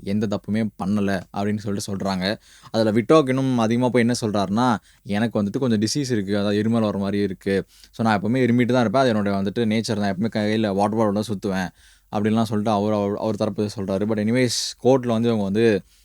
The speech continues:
அஹ், இவங்க சீட் பண்ணிருக்காங்கன்னு சொல்லி அவங்களுக்கு சில அபராதங்கள்லாம் போட்டு கொஞ்ச நாள் ஜெயிலெலாம் தண்டனைலாம் கொடுத்து ஃபைனலாக வெளியே விட்டுறாங்க. So, அதுக்கப்புறம் இவங்க அதோட நிப்பாட்டல,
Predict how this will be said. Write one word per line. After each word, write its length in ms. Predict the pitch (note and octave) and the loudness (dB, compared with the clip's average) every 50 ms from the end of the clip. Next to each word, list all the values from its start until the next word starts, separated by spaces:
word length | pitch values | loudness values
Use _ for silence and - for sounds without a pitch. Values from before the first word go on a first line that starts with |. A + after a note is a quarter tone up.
| _ _ _ - | _ _ _ -10
அஹ், 840 | - F#2+ G2 F#2+ F#2 F2+ F2+ F2+ F2+ F2 F2 F2 - - F2+ F2+ F2+ | -6 -4 -4 -4 -4 -4 -4 -4 -6 -6 -6 -8 -10 -10 -10 -8 -6
இவங்க 200 | F#2 G2 G2+ G2+ F#2+ | -4 -4 -4 -2 -2
சீட் 160 | - B2 A2 - | -2 -2 -2 -2
பண்ணிருக்காங்கன்னு 280 | A2+ A#2 A2 A2 A2 | -2 0 0 0 0
சொல்லி 280 | A#2 A2 - A#2 A#2 C#3 | 0 -2 -4 -4 -4 -2
அவங்களுக்கு 140 | C3+ B2 G#2 | -2 -2 -2
சில 180 | - G#2 G2+ | -4 -4 -4
அபராதங்கள்லாம் 560 | F#2+ G2 G2 A2+ A2+ A2+ G#2+ G2+ G2+ G#2+ A2+ G#2+ | -2 -2 0 2 2 2 2 2 0 0 -2 -2
போட்டு 200 | G2+ A2 G#2 A2+ | -2 -4 -2 -2
கொஞ்ச 140 | A2 G#2 | -2 0
நாள் 100 | G#2+ G#2+ | 0 0
ஜெயிலெலாம் 800 | G2+ G2+ G#2 G#2+ G#2 G2+ G#2 G#2 G#2 G2+ F#2+ F#2 - - F#2+ G2 | 0 0 0 0 0 -2 -2 -2 -4 -4 -4 -6 -6 -6 -4 -4
தண்டனைலாம் 300 | G#2 G2+ G2 G2 G#2 G2 | -2 -2 -2 -2 -4 -4
கொடுத்து 320 | G2+ G2 G2 G#2+ - G2+ | -4 -6 -6 -6 -6 -6
ஃபைனலாக 180 | F#2+ F#2 G2 G2 | -4 -4 -2 -2
வெளியே 240 | G2+ G2 G2 G2+ G2 | -2 -2 -2 -2 -4
விட்டுறாங்க. 420 | F2+ - - F#2 E2+ E2+ F#2 G#2 A2+ - _ - - - - - - - - - - - _ | -6 -6 -6 -6 -6 -4 -6 -6 -8 -10 _ -20 -20 -20 -20 -20 -20 -20 -20 -20 -20 -20 _
So, 160 | - - D3 | 4 6 8
அதுக்கப்புறம் 480 | D3 F#3 F#3+ G#3+ F3+ G3 G3+ G3+ G3 E3+ D3+ A#2 - | 8 10 10 10 10 10 8 8 6 4 0 -2 -2
இவங்க 240 | C3 C#3 B2+ C3+ C3 C3 | -2 -2 0 2 4 4
அதோட 140 | C#3+ D3+ | 4 4
நிப்பாட்டல, 640 | D3 C#3 C3 A#2 D3 D3 C3+ B2+ B2 B2+ B2+ C3+ - | 4 2 0 2 2 2 4 4 2 4 2 2 0